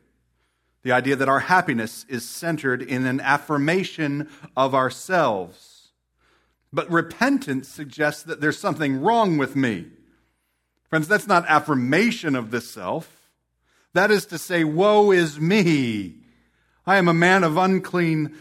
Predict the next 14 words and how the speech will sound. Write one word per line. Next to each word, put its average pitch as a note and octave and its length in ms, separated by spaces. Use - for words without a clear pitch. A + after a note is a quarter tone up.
lips." - 960
The A2 80
world G#3 300
would C#3+ 120
have C3 180
us B2+ 140
believe B2+ 400
that C#3 140
the C#3+ 80
problem F3+ 500
is A#2+ 140
that C#3+ 200
I C#3+ 120
need C#3+ 420